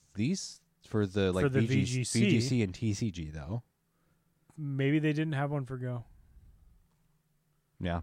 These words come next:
Speaker 1: maybe they
Speaker 2: I
Speaker 1: didn't
Speaker 2: can
Speaker 1: have
Speaker 2: look
Speaker 1: enough
Speaker 2: it up.
Speaker 1: people. I don't know. Um, see if you can find something, 'cause I couldn't find anything.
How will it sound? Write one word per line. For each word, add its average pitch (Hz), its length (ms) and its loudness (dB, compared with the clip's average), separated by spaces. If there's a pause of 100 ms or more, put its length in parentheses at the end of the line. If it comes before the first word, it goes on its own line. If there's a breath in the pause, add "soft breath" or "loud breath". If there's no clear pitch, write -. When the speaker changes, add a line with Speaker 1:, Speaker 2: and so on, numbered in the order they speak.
Speaker 1:
maybe 87 160 -2
they 87 80 0
Speaker 2:
I - 40 0
Speaker 1:
didn't 85 80 -2
Speaker 2:
can 85 60 -2
Speaker 1:
have 85 60 0
Speaker 2:
look 82 80 0
Speaker 1:
enough 82 60 0
Speaker 2:
it - 20 -8
up. - 60 -4
Speaker 1:
people. 85 260 -2
I 104 60 2
don't 101 200 4 (720 soft breath)
know. 127 60 0
Um, 120 1000 4 (200)
see - 160 4
if 202 60 6
you 214 80 6
can 190 100 2
find 175 220 2
something, 87 240 0
'cause 98 120 4
I 117 100 6
couldn't 110 220 0
find 87 160 2
anything. 85 260 -4